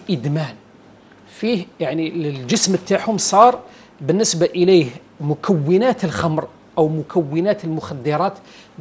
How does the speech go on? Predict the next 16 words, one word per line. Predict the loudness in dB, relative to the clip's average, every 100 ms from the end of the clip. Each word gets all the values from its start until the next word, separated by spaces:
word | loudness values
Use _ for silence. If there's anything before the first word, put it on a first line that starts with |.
| -4
جزء | -2 -2 -2 -2
أساسي | 0 -2 -4 -6 -10
في | -10
الدم | -2 -2 -2
تاعو، | -4 -8 -10 -20 -20 -20 -20 -20 -20 -20 -20 -2
وصارت | 4 4 2 4 4 4 2
عنده | 0 0 -2
فيه | 0 -2 -4 -8
احتياج | -8 -8 -2 2 2 0
مستمر. | -4 -4 -2 0 -2 -4 -18 -20 -20 -20 -20 -8
فلهذا | 0 4 6 6
شوف | 4 0
القرآن | -2 0 0 -2
الكريم | -2 -4 -2
كيف | -4 -4 -4
تدرج | -6 -8 -8 -12 -16